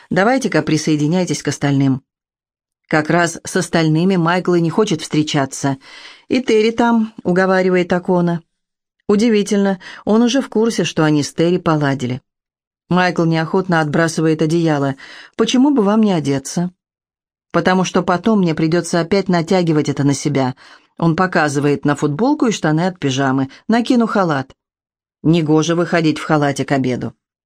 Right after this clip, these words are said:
"Ладно, только отвернитесь, пока я буду переодеваться". Он встает. "Надоела слежка за каждым моим шагом".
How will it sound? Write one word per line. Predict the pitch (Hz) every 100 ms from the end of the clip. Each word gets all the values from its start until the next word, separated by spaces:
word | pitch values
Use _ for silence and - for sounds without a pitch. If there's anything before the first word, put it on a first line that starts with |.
| _ _ _ _ -
"Ладно, | 143 151 151 135 127 - _ _ _ _ _ _
только | 190 180 185 175 170 160 -
отвернитесь, | 175 165 170 185 220 135 131
пока | 147 143
я | 139
буду | 135 135
переодеваться". | 135 143 139 135 139 123 - 127 - _ _ _ _
Он | 147 143
встает. | - 165 147 139 - - _ _ _ _ _ _ -
"Надоела | 190 208 208 160
слежка | 151 160 151 -
за | 147 147
каждым | 151 135 139
моим | 143 143
шагом". | 135 143 131 127 127